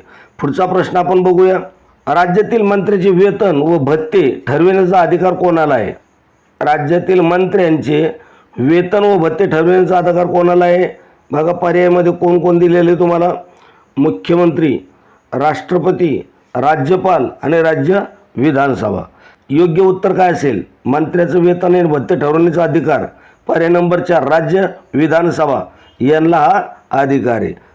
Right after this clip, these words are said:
पुढचा प्रश्न आपण बघूया. National Mission of वुमनच्या पहिल्या चेअरमन कोण होत्या? National Mission of वुमन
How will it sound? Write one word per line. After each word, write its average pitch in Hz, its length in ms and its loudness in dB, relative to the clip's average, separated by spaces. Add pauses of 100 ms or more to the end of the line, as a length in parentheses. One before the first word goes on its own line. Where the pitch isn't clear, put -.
(120)
पुढचा 147 280 -2
प्रश्न 175 300 -2
आपण 180 260 0
बघूया. 185 360 2 (2000)
National 160 380 0
Mission 185 340 0
of 185 160 2
वुमनच्या 180 480 0
पहिल्या 180 460 0
चेअरमन 180 380 2
कोण 180 240 0
होत्या? 143 380 -2 (600)
National 160 500 0
Mission 175 400 2
of 175 200 0 (200)
वुमन 175 540 0